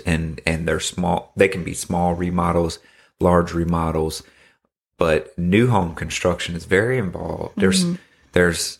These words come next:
Speaker 1: and I tell this to the clients all the time, there are thousands of decisions to be made when building a home.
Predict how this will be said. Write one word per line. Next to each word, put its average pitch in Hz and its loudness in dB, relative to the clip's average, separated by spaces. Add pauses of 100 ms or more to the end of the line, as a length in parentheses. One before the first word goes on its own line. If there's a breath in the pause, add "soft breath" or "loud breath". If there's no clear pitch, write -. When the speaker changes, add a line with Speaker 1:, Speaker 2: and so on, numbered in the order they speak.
Speaker 1:
and 87 2
I 95 4
tell 95 4
this 90 -4
to - -6
the 82 -8
clients 87 -2
all 87 -6
the 87 -6
time, 101 2
there 98 4
are 82 2
thousands 95 0
of 87 -6
decisions 87 0
to - -4
be 87 -2
made 87 0 (360 loud breath)
when 87 2
building 90 4
a 85 0
home. 90 0